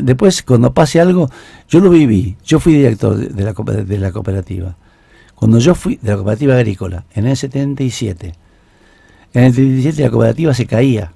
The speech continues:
a pedazos, se fundía. Me pidieron un aval personal para conseguir un crédito. Y ahí me pre-, mandé una carta de documento y dije que me retiraba de la cooperativa. Yo no iba a avalar con mi plata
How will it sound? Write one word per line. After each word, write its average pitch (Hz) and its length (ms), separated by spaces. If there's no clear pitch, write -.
a 95 120
pedazos, 117 500
se - 160
fundía. 107 500
Me 113 100
pidieron 156 300
un 156 100
aval 156 240
personal 151 680
para 104 200
conseguir 110 360
un 120 120
crédito. 95 520
Y 113 80
ahí 135 220
me 190 120
pre-, 110 140
mandé 117 720
una 135 120
carta 135 260
de 127 40
documento 123 360
y 131 40
dije 120 60
que 113 40
me 104 80
retiraba 107 380
de 113 40
la 110 60
cooperativa. 104 500
Yo 117 160
no 117 80
iba 117 200
a 110 40
avalar 110 480
con 98 300
mi 123 140
plata 139 480